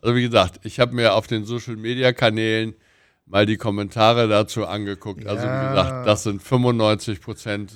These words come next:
Speaker 1: sind da vernichtend. Und ich, ich persönlich hätte eine ganz andere Wahl getroffen, die ich persönlich,
Speaker 2: Ja,
Speaker 1: das
Speaker 2: erzähl
Speaker 1: ist
Speaker 2: mal.
Speaker 1: meine persönliche
Speaker 2: Komm, erzähl.
Speaker 1: Meinung, ja, mache ich jetzt gleich,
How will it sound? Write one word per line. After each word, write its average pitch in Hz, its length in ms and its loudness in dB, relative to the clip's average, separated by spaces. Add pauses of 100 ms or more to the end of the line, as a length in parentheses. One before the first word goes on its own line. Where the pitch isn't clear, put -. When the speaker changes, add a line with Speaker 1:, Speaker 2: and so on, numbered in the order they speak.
Speaker 1:
sind 104 240 -14
da 101 140 2
vernichtend. 135 720 -6 (460)
Und 139 240 0
ich, - 340 6 (220)
ich - 240 -6
persönlich 165 640 2
hätte 160 380 2 (380)
eine 131 140 -4
ganz 151 240 6
andere 135 500 2
Wahl 95 240 4
getroffen, 110 540 -2
die 127 200 -8
ich 147 220 -10
persönlich, 180 1040 6 (100)
Speaker 2:
Ja, 90 240 -6
Speaker 1:
das - 80 -2
Speaker 2:
erzähl 135 220 -2
Speaker 1:
ist 143 60 0
Speaker 2:
mal. 110 100 4
Speaker 1:
meine 131 220 8
persönliche 113 480 -2
Speaker 2:
Komm, 135 140 4
erzähl. 95 180 0
Speaker 1:
Meinung, 139 220 4
ja, 110 260 8
mache 135 240 2
ich 147 80 -6
jetzt 175 200 -6
gleich, 180 240 2